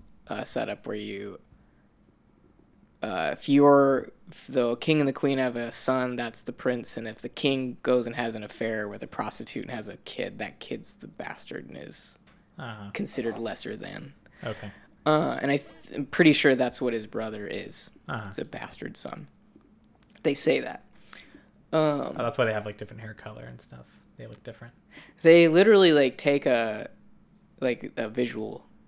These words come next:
Speaker 1: approach to it, where they're like, they have different hair colors, and this one's darker, and so clearly he's, like, the less pure or
Speaker 2: Uh-huh.
Speaker 1: whatever.
Speaker 2: Yeah, yeah, yeah.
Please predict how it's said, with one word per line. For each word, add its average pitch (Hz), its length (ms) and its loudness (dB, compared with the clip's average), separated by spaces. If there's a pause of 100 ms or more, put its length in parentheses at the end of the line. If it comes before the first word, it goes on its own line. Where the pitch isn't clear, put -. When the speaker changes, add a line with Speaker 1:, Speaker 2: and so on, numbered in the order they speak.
(180)
Speaker 1:
approach - 380 -10
to - 120 -10
it, - 160 -14
where - 100 -18
they're - 100 -12
like, - 200 -10
they 156 160 8
have 151 120 10
different 135 240 -4
hair - 80 -10
colors, 135 440 -12
and - 240 -16 (200)
this - 140 -10
one's 120 180 -4
darker, 104 440 -6
and 113 140 -16
so 110 120 -6
clearly 110 400 -4
he's, - 200 -10
like, - 180 -12
the - 100 -10
less - 400 -10
pure - 480 -14 (160)
or - 60 -6
Speaker 2:
Uh-huh. 117 120 -4
Speaker 1:
whatever. - 460 -10 (160)
Speaker 2:
Yeah, 110 300 -6
yeah, 107 60 -8
yeah. 107 140 -10